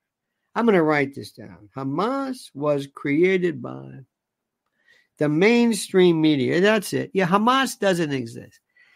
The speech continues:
That whole business before, the story of where this came from, how basically Bibi and others actually promoted the notion of Hamas. I don't care about history.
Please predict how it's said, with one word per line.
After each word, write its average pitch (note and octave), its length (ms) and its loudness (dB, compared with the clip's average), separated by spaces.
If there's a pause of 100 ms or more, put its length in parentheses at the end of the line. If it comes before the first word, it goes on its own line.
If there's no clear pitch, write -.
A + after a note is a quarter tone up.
(260)
That G#3+ 240 8
whole G#3 280 8
business F#3+ 380 6
before, F#3 680 4 (720)
the C3 80 -4
story F#3 640 6
of C3+ 260 -4 (400)
where E3+ 140 4
this E3+ 160 0
came F#3 240 0
from, F#3 400 -4 (1300)
how D#3 220 2
basically D3 540 0
Bibi E3 400 0
and D3+ 100 -2
others D#3+ 300 -2 (280)
actually F3+ 480 2
promoted E3 500 2
the G#3 80 0
notion G#3 340 -2
of G3+ 100 -4
Hamas. G#3 360 -4 (400)
I B3+ 220 6
don't E3+ 160 4
care C3 140 0
about A2 140 -4
history. - 280 -14